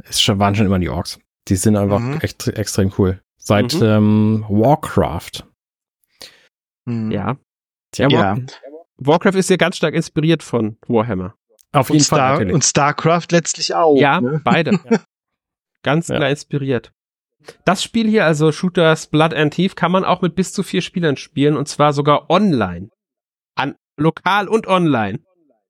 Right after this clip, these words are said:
Speaker 2: Mhm.
Speaker 3: Sollte man da aber auch mal anmerken. Das ist auch sehr cool. Gerade da soll's aber auf der Switch rückeln.
Speaker 2: Ah, okay.
Speaker 3: Ja.
Speaker 1: Na gut.
Speaker 3: Wie gut der Online-Modus
Speaker 2: Es gibt
Speaker 3: läuft, keine Ahnung.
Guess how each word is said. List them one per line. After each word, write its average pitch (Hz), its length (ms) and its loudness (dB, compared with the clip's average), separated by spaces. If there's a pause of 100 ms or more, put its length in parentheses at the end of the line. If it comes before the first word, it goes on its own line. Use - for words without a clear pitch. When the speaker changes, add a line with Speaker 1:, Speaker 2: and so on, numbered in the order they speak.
(140)
Speaker 2:
Mhm. 113 720 -8 (540)
Speaker 3:
Sollte 175 240 2
man 175 160 2
da 160 80 2
aber 156 140 2
auch 156 100 -4
mal 139 120 2
anmerken. 120 480 -2
Das 123 100 -4
ist 135 80 -6
auch 139 160 -2
sehr 143 220 0 (120)
cool. 135 180 -2 (400)
Gerade 170 260 0
da 156 220 2
soll's 156 180 0
aber 135 100 -2
auf 131 100 -4
der 139 80 -4
Switch - 340 -8
rückeln. 104 340 -10 (600)
Speaker 2:
Ah, 123 340 2
okay. 117 540 -2
Speaker 3:
Ja. - 80 -20
Speaker 1:
Na 104 160 -4
gut. - 240 -8 (400)
Speaker 3:
Wie 135 80 -4
gut 170 140 0
der 175 80 2
Online-Modus 156 320 2
Speaker 2:
Es - 60 0
gibt 131 180 0
Speaker 3:
läuft, - 100 -14
keine 117 240 0
Ahnung. 101 260 -6